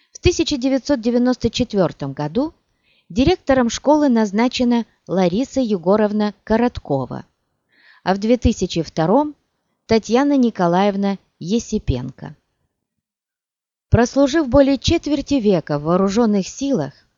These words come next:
а после увольнения в запас, проработав в народном хозяйстве, я пришел в свою школу работать преподавателем истории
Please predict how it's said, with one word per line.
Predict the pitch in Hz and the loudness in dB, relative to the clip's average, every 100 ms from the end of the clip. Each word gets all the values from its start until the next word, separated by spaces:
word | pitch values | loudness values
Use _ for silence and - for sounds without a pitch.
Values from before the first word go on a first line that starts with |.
| _ _ | _ _
а | 156 | -8
после | 160 190 185 175 | -4 -4 -2 -4
увольнения | 185 185 190 208 196 180 | -2 0 2 2 2 -2
в | |
запас, | 175 185 208 208 - _ _ _ _ _ | -2 -2 0 -2 -6 _ _ _ _ _
проработав | 180 208 214 208 254 208 | -2 0 0 0 -2 -2
в | 175 | -4
народном | 180 190 196 170 156 | -2 -2 -2 -4 -6
хозяйстве, | 160 160 254 247 - 131 - _ _ _ _ _ _ _ _ _ _ _ - | -6 -2 -2 -2 -8 -16 -16 _ _ _ _ _ _ _ _ _ _ _ -4
я | 233 - | 0 2
пришел | 208 - 311 | 0 0 -2
в | 262 | -2
свою | - 220 240 220 | -4 0 2 0
школу | - 320 339 214 127 - _ _ _ | -4 -2 0 0 -4 -10 _ _ _
работать | - 220 285 - 285 | -4 -2 0 -2 -4
преподавателем | - 233 220 208 208 269 - 233 220 208 - | -2 2 2 2 2 0 0 0 0 -4 -6
истории | 170 - - 226 269 269 262 | -6 -6 2 4 4 0 -4